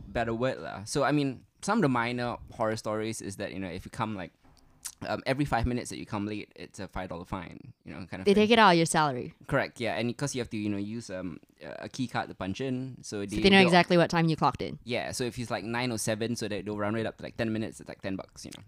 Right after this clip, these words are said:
Speaker 2: Mm.
Speaker 1: Okay, fine, whatever lah. I just be punctual. I get it, okay.
Speaker 2: Okay.
Speaker 1: Uh, but as I was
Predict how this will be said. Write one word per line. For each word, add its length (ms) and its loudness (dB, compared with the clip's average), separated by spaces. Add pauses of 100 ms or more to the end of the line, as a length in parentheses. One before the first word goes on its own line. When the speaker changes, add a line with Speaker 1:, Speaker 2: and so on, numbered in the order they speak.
(240)
Speaker 2:
Mm. 40 -
Speaker 1:
Okay, 100 -4
fine, 280 -10
whatever 320 -2
lah. 260 -8
I 260 -8 (280)
just 220 -4
be 100 0
punctual. 540 -4 (100)
I 100 -6
get 140 -6
it, 120 -10
okay. 180 -10 (240)
Speaker 2:
Okay. 240 2 (260)
Speaker 1:
Uh, 320 8
but 340 2
as 320 -2
I 140 2
was 300 0